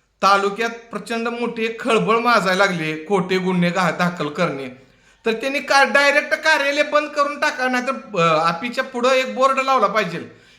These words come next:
"इथं सर्वसामान्य लोकांना ऑफिसमध्ये प्रवेश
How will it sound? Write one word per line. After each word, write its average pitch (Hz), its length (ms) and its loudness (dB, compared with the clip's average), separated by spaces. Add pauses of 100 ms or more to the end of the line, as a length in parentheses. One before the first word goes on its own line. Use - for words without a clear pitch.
"इथं 262 400 2
सर्वसामान्य 247 920 0
लोकांना 233 600 2 (460)
ऑफिसमध्ये 240 760 -2 (680)
प्रवेश 226 500 2